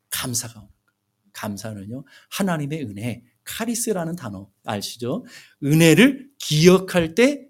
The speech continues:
유카리스트, 감사가 나오는 거예요. 그러니까 하나님의 은혜가 회복되어져서 그걸 기억하며 살아가는 여러분의 삶이 되어지고 여러분의 삶에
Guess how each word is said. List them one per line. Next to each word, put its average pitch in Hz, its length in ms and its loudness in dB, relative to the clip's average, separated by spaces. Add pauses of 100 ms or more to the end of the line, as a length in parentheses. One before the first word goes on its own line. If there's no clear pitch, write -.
유카리스트, 180 920 -4 (540)
감사가 180 560 4
나오는 107 240 -8 (140)
거예요. 92 140 -20 (320)
그러니까 - 180 -12 (180)
하나님의 254 560 4
은혜가 202 240 2
회복되어져서 180 800 -2 (120)
그걸 240 260 2
기억하며 285 640 0
살아가는 233 600 -8 (280)
여러분의 139 320 -6
삶이 127 340 -10
되어지고 98 560 -14 (280)
여러분의 101 260 -14
삶에 95 440 -16